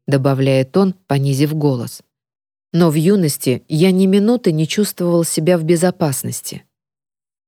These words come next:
Амара ещё крепче сжимает его руку.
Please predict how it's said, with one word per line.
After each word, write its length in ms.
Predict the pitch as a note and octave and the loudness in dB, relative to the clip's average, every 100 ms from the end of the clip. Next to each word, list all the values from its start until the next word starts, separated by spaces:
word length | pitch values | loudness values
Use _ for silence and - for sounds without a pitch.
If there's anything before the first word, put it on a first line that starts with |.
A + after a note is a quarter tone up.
| _ - | _ 0
Амара 340 | E3 A#3 B3 | 2 4 4
ещё 340 | G#3+ G3 - | 2 0 0
крепче 440 | G3+ G3 A#3+ - G#3+ | 0 2 0 2 0
сжимает 500 | F3 F3 F3+ F3+ F3 | 0 2 2 2 0
его 320 | - D#3 F3 | -2 0 0
руку. 420 | E3+ C#3 - A#2 | 0 -4 -8 -14